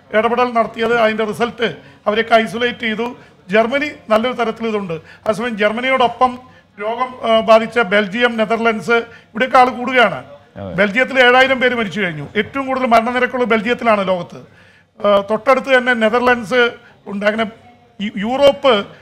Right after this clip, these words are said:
Speaker 1: വലിയൊരു പിടിയിൽ നിന്ന് ഇപ്പോഴും മോചിതമായിട്ടില്ല. മരണനിരക്ക് കുറഞ്ഞിട്ടുണ്ട് എന്നുള്ളത് വാസ്തവമാണ് ഇറ്റലിയിലും ഫ്രാൻസിലും സ്പെയിനിലും. അമേരിക്കയാണ് ഇപ്പോൾ ഏറ്റവും പ്രശ്നത്തിൽ നിൽക്കുന്നത്. കാരണം അമേരിക്കയിൽ അമ്പത്തയ്യായിരം പേര് മരിച്ചു കഴിഞ്ഞു.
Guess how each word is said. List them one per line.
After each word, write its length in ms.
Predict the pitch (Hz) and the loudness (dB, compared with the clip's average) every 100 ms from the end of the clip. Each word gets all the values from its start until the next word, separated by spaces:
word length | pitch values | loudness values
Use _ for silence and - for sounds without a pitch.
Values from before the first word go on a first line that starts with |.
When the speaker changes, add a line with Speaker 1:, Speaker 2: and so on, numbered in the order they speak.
| - - - | -20 -8 0
Speaker 1:
വലിയൊരു 260 | 226 254 | 0 0
പിടിയിൽ 340 | 262 233 247 254 | -4 -2 -2 -2
നിന്ന് 180 | 254 240 | -4 -6
ഇപ്പോഴും 320 | - 262 233 | -4 -4 -2
മോചിതമായിട്ടില്ല. 1000 | 226 247 285 247 202 180 151 123 - _ _ _ _ - | -2 0 2 4 2 0 -8 -12 -14 _ _ _ _ -4
മരണനിരക്ക് 520 | 190 233 330 311 294 | 2 4 4 2 0
കുറഞ്ഞിട്ടുണ്ട് 560 | 262 214 214 226 226 214 | 0 -2 -2 -4 -4 0
എന്നുള്ളത് 480 | 226 208 208 220 247 - - 208 | 0 0 -2 0 -2 -4 -4 2
വാസ്തവമാണ് 460 | 208 214 233 202 | 2 4 2 2
ഇറ്റലിയിലും 440 | 208 226 220 220 214 | 0 -4 -2 -2 -4
ഫ്രാൻസിലും 400 | 196 196 180 220 | -6 -6 -8 -12
സ്പെയിനിലും. 420 | - 196 175 151 - _ - - - | -10 -10 -10 -16 -20 _ -20 -8 -4
അമേരിക്കയാണ് 640 | 180 247 277 - 294 254 | 0 0 -2 2 2 2
ഇപ്പോൾ 160 | 247 226 | 2 -2
ഏറ്റവും 360 | 214 - 262 | -2 -4 -4
പ്രശ്നത്തിൽ 340 | 226 - 220 226 | -4 -4 -4 -4
നിൽക്കുന്നത്. 340 | 220 214 208 | -4 -4 0
കാരണം 360 | 196 202 226 220 - - - | 2 2 0 -2 -14 -12 -4
അമേരിക്കയിൽ 800 | 185 233 269 - 277 233 208 226 - - | -2 0 -2 0 2 2 2 0 -6 -8
അമ്പത്തയ്യായിരം 720 | 190 202 247 269 262 262 262 208 | -4 -2 0 0 2 2 2 -2
പേര് 200 | 214 220 | -2 -2
മരിച്ചു 280 | 190 156 | -4 -6
കഴിഞ്ഞു. 260 | 208 147 117 | -8 -8 -12